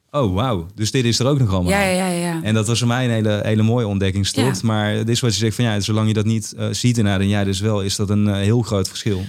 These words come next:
Speaker 2: Precies, dus, dus, nou, dat, daar ben ik gewoon heel erg dankbaar voor dat ik daar op school heb gezeten. Ehm, maar ook, ik ben gewoon opgegroeid met heel weinig. Dus dat betekent dat alles wat er om me heen gebeurt, waardeer ik gewoon extra.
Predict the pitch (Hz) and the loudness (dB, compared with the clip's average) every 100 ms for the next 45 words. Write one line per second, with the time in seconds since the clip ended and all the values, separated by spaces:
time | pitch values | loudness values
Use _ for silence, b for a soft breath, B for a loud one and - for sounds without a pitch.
0 | - - 202 214 185 - - 180 175 - | -12 -8 -2 2 2 0 -2 -2 -2 -2
1 | 175 170 - - - - 165 156 165 170 | -4 -4 -6 -16 -18 -6 -2 0 0 -2
2 | - _ _ - _ _ - 160 165 165 | -8 _ _ -20 _ _ -6 -2 0 0
3 | 156 151 160 165 175 160 165 160 160 156 | 0 2 4 2 0 -4 -4 -4 -6 -8
4 | 160 160 165 156 156 - 190 190 - 202 | -10 -10 -10 -10 -10 -10 -12 -10 -10 -10
5 | 190 240 b b b b b - 175 170 | -12 -16 b b b b b -4 0 2
6 | 165 165 165 170 160 190 175 156 165 160 | 2 0 0 2 2 0 0 -4 -2 0
7 | 160 - 202 - 143 151 156 165 156 143 | 0 0 -2 -2 -8 -6 -4 -2 0 2
8 | 156 165 151 165 156 147 - - b b | 4 4 4 2 2 0 -6 -14 b b
9 | b b - 165 - - 170 180 170 165 | b b -4 -4 -2 0 2 2 -2 -2
10 | - - 175 190 175 196 170 170 170 165 | -6 -4 0 0 0 -2 -2 -2 -2 0
11 | 165 151 156 147 156 160 156 - 160 147 | 2 4 4 2 -2 0 -2 -2 -2 2
12 | 175 208 - - 147 151 147 147 - - | 2 2 0 -4 -6 -6 -6 -6 -6 -6